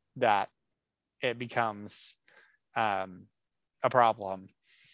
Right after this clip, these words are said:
Uh, but, you know, I, I, I think I, I, I understand what you mean. Um, I will say that, like, um,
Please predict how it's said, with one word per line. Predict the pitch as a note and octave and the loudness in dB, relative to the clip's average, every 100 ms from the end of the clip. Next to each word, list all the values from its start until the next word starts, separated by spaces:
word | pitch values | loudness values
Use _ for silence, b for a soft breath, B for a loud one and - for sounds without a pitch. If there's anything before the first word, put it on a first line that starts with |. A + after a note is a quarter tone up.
| b b _ _ | b b _ _
Uh, | - A#2+ A2 A#2 | 2 2 2 0
but, | A#2+ A2+ _ _ _ | 0 0 _ _ _
you | - C3 | -4 -2
know, | G#2+ A2 C#3 _ _ _ _ _ _ _ _ _ _ _ _ _ _ | -2 -6 -16 _ _ _ _ _ _ _ _ _ _ _ _ _ _
I, | C#3 C#3 | -2 2
I, | C#3 B2+ - | 2 0 -2
I | C#3+ | -2
think | B2+ C3+ | 0 2
I, | B2+ A#2+ B2+ - | 2 2 -2 -2
I, | A#2+ A#2+ - | 0 -2 -2
I | |
understand | C#3 C3+ D3 C3 | -2 -2 -2 -2
what | - | -4
you | B2 | -8
mean. | A#2+ A#2 A2 A#2 A2 _ | -6 -8 -10 -12 -18 _
Um, | C3+ A#2 A2 G#2+ A2+ _ _ _ _ _ - | 0 0 0 -6 -18 _ _ _ _ _ 2
I | |
will | D3 D3 | 6 6
say | - C#3+ | 6 6
that, | C3+ B2 | 6 2
like, | B2 A#2 A2 - - b b b b b b _ _ _ _ _ _ _ B B B B - | 4 2 0 -8 -20 b b b b b b _ _ _ _ _ _ _ B B B B 4
um, | C3 A#2+ G#2 G2+ | 6 6 2 -6